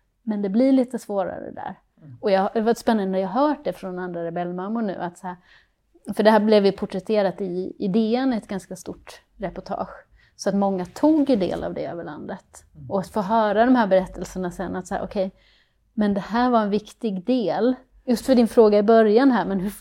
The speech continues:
Speaker 1: hur får man folk att ta till sig allvaret på riktigt?
Speaker 2: Mm.
Speaker 1: Att det är flera som har sagt att,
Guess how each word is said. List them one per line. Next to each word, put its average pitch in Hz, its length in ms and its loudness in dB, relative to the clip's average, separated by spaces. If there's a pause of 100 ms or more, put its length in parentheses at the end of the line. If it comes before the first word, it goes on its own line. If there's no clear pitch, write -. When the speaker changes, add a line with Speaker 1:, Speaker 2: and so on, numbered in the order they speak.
Speaker 1:
hur 208 100 -4
får 254 320 6
man 220 200 4
folk 214 540 4 (100)
att - 200 -4
ta 220 100 -2
till 277 400 2
sig 190 100 -4
allvaret 202 640 -2
på - 60 -4
riktigt? - 560 -10
Speaker 2:
Mm. - 120 -20 (240)
Speaker 1:
Att 226 180 -4
det 233 80 0
är 208 80 -2
flera 196 340 -2
som 202 160 -8
har 196 80 -8
sagt - 400 -12
att, - 220 -8